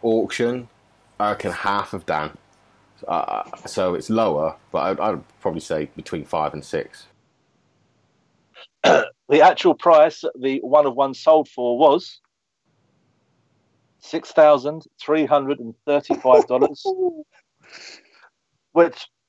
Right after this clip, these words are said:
Speaker 2: Ryan is spot on there. <clears throat> Went for almost
Speaker 3: Yeah,
Speaker 2: half.
Speaker 3: nailed it.
Speaker 2: Uh,
Speaker 3: Nailed
Speaker 2: uh,
Speaker 3: it.
Speaker 2: the, the interesting thing that I can tell you here about those last two cards, the Joe Burrow two of five that someone paid ten thousand dollars for sold on the seventh of April, which is obviously just after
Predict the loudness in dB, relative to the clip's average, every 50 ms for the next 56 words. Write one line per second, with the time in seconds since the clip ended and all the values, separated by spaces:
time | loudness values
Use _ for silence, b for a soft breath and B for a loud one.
0 | _ 2 4 6 6 6 4 2 0 -4 -8 _ -20 -2 0 4 4 4 4 4
1 | 2 2 2 0 0 0 0 2 2 0 0 2 0 0 2 2 2 2 0 2
2 | 2 4 4 4 2 0 -4 -8 _ _ -2 -2 -2 -4 _ _ _ _ -6 -2
3 | 0 2 4 4 4 4 4 2 -2 -6 -8 _ _ B B B B B B _
4 | _ _ _ _ -12 -4 -2 -2 -2 0 0 0 0 0 -4 -10 -12 -12 -8 -4
5 | -4 -2 -2 2 2 2 2 2 0 -8 -16 -4 -2 0 0 0 -2 -4 -2 -2
6 | 2 2 2 2 2 0 0 0 0 -2 -2 -2 0 2 2 2 2 -2 -8 -14
7 | -14 -14 -6 0 2 4 4 4 0 -2 -8 -20 _ b b b b b b b
8 | b b b _ -2 0 0 0 0 0 4 6 6 6 6 6 6 8 8 8
9 | 6 4 2 0 -2 -2 -2 0 2 4 4 4 4 2 0 -8 -8 -6 -6 -6
10 | -6 -6 -10 -6 -6 -6 -6 -6 -8 -8 -8 -8 -8 -8 -4 0 2 2 2 0
11 | -4 -2 0 0 0 0 -4 -6 -4 -4 -4 -4 0 2 2 2 2 0 -4 -6
12 | -8 -8 -8 -8 -10 -12 -8 -6 -6 -6 -6 -10 -10 -2 0 0 0 0 -2 -8
13 | -12 -10 -10 -8 -8 -8 -8 -8 -10 -10 -12 -10 0 2 4 4 4 2 0 -4
14 | -4 -4